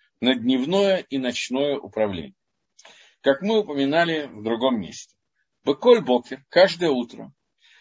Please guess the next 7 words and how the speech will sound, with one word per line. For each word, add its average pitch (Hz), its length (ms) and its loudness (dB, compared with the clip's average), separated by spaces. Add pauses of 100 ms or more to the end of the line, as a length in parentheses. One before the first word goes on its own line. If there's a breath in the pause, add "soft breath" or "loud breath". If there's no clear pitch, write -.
(140 soft breath)
"Беколь 165 420 4
эрев", 127 280 -2
каждый 160 380 -2
вечер. 104 340 -4 (400)
"Митхадшим 147 680 -2
раздарим". 131 560 -2 (2500)
Обновляется 151 1080 2